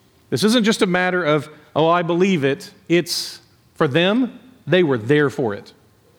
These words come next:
And they lived as though that was the truth, and that's what convinces me, is the testimony of eyewitnesses to who this wa-, who this person was.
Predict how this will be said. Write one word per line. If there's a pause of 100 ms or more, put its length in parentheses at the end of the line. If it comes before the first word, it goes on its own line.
(380)
And
they
lived
as
though
that
was
the
truth,
and
that's
what
convinces
me, (560)
is
the
testimony (380)
of
eyewitnesses
to
who
this
wa-,
who
this
person
was.